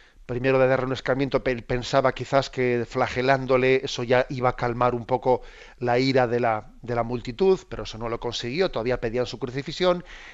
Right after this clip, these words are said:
y para su sorpresa pedían le-, que soltase a Barrabás y no a Jesucristo. Es decir,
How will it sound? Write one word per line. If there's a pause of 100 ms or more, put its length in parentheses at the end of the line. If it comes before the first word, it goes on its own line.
(100)
y
para
su
sorpresa (260)
pedían
le-,
que
soltase
a
Barrabás
y
no
a
Jesucristo.
Es
decir,